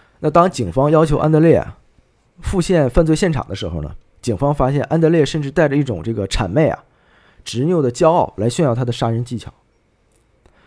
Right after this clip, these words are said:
到了一九九二年四月十四号，安德烈正式开始受审了。哎，迟到这么多年的正义啊，终于呢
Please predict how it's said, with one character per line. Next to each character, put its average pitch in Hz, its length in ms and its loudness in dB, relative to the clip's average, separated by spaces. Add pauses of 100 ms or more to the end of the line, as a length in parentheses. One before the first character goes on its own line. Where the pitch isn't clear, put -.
(200)
到 202 140 8
了 185 80 6
一 214 40 -2
九 214 140 -4
九 120 140 -2
二 156 160 2
年 95 180 -8 (440)
四 - 200 2
月 156 80 8
十 139 140 0
四 143 160 0
号， - 180 -6 (880)
安 175 160 4
德 180 80 6
烈 170 160 8
正 165 140 4
式 139 140 -2
开 135 120 0
始 107 80 -2
受 139 160 0
审 92 180 -6
了。 - 160 -12 (840)
哎， - 280 -12
迟 - 240 -8
到 185 180 8
这 - 140 4
么 175 40 2
多 160 140 4
年 147 100 4
的 151 60 4
正 156 240 6
义 113 140 2
啊， - 160 -12
终 185 200 0
于 107 120 -4
呢 107 180 -6